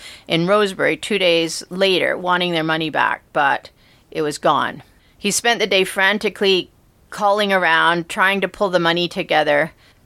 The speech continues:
and then the next day his body was found in his burnout car. So the autopsy showed that he was dead before the car was torched, but prior to that, he had had his arms, legs, and shoulder broken. He had been force-fed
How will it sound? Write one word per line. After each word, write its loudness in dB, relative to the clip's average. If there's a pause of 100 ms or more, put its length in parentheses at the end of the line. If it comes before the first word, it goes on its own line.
and -4
then 0
the 0
next -2
day 0
his -2
body 0
was -4
found 0
in -2
his -6
burnout -4
car. -4 (340)
So -4
the -2
autopsy 2
showed 2
that -2
he -2
was -2
dead 0
before 0
the 0
car 0
was -4
torched, -2 (340)
but -4
prior 0
to -4
that, -2 (220)
he -6
had 0
had 0
his -2 (180)
arms, 0
legs, 0
and -2
shoulder 0
broken. -4 (240)
He -6
had -4
been -4
force-fed 0